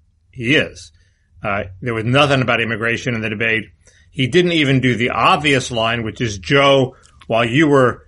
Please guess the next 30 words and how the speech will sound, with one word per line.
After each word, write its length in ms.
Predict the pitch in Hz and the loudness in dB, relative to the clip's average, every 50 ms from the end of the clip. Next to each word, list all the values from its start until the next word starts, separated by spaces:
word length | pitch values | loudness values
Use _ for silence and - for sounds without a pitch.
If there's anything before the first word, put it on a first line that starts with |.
| _ _ | _ _
shaking 480 | - - - 156 147 - - 135 123 | -12 -4 -2 0 0 0 0 -2 -2
hands 300 | 107 127 131 127 127 - | 0 0 0 0 0 -2
with 120 | 139 127 - | -4 -6 -4
those 220 | 127 120 110 95 | -4 -6 -6 -4
workers 400 | 104 123 131 127 - 135 113 - | -4 -2 -2 -2 -2 -4 -6 -4
in 120 | 127 117 104 | -6 -10 -10
Scranton, 640 | - - - 131 120 117 113 104 120 117 113 117 | -8 -6 -4 -2 0 0 -2 -2 -6 -8 -8 -8
you 120 | 135 123 120 | -6 -4 -2
went 160 | 127 131 120 | -2 -2 0
back 180 | 127 123 120 - | 0 0 -2 -2
to 80 | 127 117 | -2 -2
Washington 380 | 120 120 120 - - 123 113 | 0 0 0 0 -2 -4 -6
and 80 | 110 101 | -6 -6
shipped 260 | - - 151 143 - | -4 -4 -4 -2 -2
their 160 | 143 123 113 | -2 -2 -2
jobs 360 | 95 113 117 117 113 110 - | 0 0 0 0 0 -2 -4
to 80 | - 104 | -8 -10
China. 520 | 95 - 143 131 123 117 101 90 90 85 - _ _ _ _ _ - | -4 -2 0 0 0 0 -4 -6 -8 -12 -14 _ _ _ _ _ -4
I 160 | 120 123 135 | -2 -2 -2
protected 540 | 131 - 135 123 - 151 147 147 - 135 101 | -2 -2 -4 -2 0 -2 -2 -2 -4 -6 -6
those, 280 | 104 107 107 98 - - - | -4 -4 -6 -6 -8 -10 -10
you 60 | 117 | -8
know, 60 | 107 | -6
I'm 180 | 107 120 127 113 | -6 -6 -6 -4
trying 180 | - 143 131 120 | -2 -2 -2 0
to 60 | 120 | 0
get 200 | 107 127 110 - | -2 -2 -2 -2
those 160 | 123 117 107 | -4 -4 -4
jobs 320 | - 127 117 113 101 101 | -2 -2 0 0 -2 -2
back, 480 | 98 101 151 170 131 104 104 - - - | -2 0 0 2 2 0 -2 -4 -8 -14